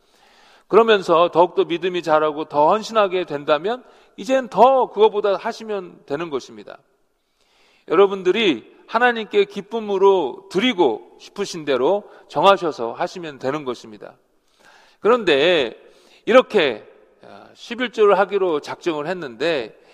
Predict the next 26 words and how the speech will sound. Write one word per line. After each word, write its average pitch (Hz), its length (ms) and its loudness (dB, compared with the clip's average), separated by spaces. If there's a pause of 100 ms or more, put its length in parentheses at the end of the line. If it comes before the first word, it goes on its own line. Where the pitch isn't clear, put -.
(160)
이렇게 196 260 0
하면서 208 400 0
쉽게 - 320 -2
빠질 226 340 0
수 - 120 -16
있는 180 200 -8
함정은요, 175 800 -4 (680)
내가 254 200 6
이렇게 220 440 -4
십 - 140 -20
퍼센트를 226 480 -8
드리고 190 300 -8
나서 143 580 -4
나머지 185 380 -2
구십 - 320 -18
퍼센트는 160 640 -10 (360)
자기 202 320 -8
것인 185 360 -2
줄 165 120 -4
아는 127 260 -2
것입니다. 113 520 -16 (380)
그러나 139 220 -8
그것이 156 300 -6
아니지요. 135 600 -10 (600)
십 - 160 -20
퍼센트를 214 840 2